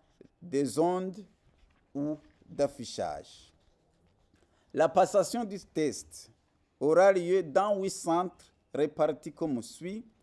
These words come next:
Pour les provinces de Bujumbura Mairie, Bujumbura, Bubanza et Chibitoke, le centre de passation sera en mairie de Bujumbura. Pour les provinces de Rumonge et Bururi,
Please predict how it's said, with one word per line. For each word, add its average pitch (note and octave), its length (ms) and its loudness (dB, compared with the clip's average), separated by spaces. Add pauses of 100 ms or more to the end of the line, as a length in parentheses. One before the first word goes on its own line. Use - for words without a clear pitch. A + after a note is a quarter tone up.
(460)
Pour G3 160 0
les G3+ 100 4
provinces F#3 540 -2
de D#3 360 -2
Bujumbura E3 600 2
Mairie, F3 500 -4 (320)
Bujumbura, E3 1040 2 (760)
Bubanza D#3 960 4 (140)
et C#3 140 -6
Chibitoke, E3 920 -4 (760)
le D3 200 -4
centre F3 380 -4
de D3 160 -4
passation C#3 500 -4
sera C3 520 -2 (220)
en B2 140 -4
mairie C3+ 240 0
de C3 80 -2
Bujumbura. A2+ 680 -2 (1500)
Pour G3 140 2
les G#3+ 80 6
provinces F#3+ 520 0
de F#3+ 140 -2
Rumonge F3 540 2
et F3 200 -2
Bururi, D3 520 -4